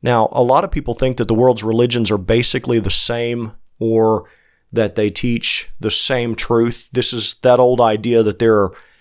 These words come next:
many paths to God, many roads to God through all these religions. And in a very superficial way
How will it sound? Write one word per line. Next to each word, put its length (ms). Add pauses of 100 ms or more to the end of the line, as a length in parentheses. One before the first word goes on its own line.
(140)
many 280
paths 480
to 100
God, 500
many 180
roads 480
to 80
God 400
through 180
all 140
these 220
religions. 680 (460)
And 420 (240)
in 140
a 40
very 300
superficial 1000
way 480